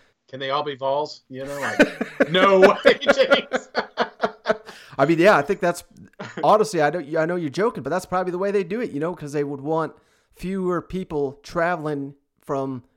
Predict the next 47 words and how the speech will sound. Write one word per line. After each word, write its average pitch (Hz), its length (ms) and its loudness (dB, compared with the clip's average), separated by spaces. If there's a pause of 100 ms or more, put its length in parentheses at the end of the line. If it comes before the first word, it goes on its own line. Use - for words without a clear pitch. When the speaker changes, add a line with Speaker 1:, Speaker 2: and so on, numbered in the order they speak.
(180)
Speaker 2:
outside. 151 680 -2 (260)
Well, 151 120 0
obviously, 147 260 -6
there's 135 120 -8
people 147 260 -10
gonna 131 120 -6
be 123 100 -10
traveling 135 400 -4
outside 135 360 -6
the 113 60 -12
city, 185 260 -2
but, 123 260 -6 (280)
you 131 100 -8
know, 123 200 -8
outside 151 440 -4
the - 60 -12
state 160 380 -4
and 120 140 -8
so 180 260 -2
on. 120 200 -4
So, 120 340 -6 (380)
but 120 100 -6
that's 196 220 0
just 208 160 -4
a 160 60 -4
guess. 185 380 -4
You 117 200 -10
know, 135 40 -6
I 139 100 -4
don't 170 140 -4
have 170 140 -4
any 151 360 -8
inside 151 420 -6
knowledge 151 340 -4
of 147 60 -2
that. 160 180 -2
I 139 60 -4
think 156 200 -12
we're 135 140 -4
still 151 300 -4
a 135 60 0
ways 143 260 -2
out 151 200 -4
from 135 140 -10
all 151 160 0
that, 160 260 -4
but 120 240 -8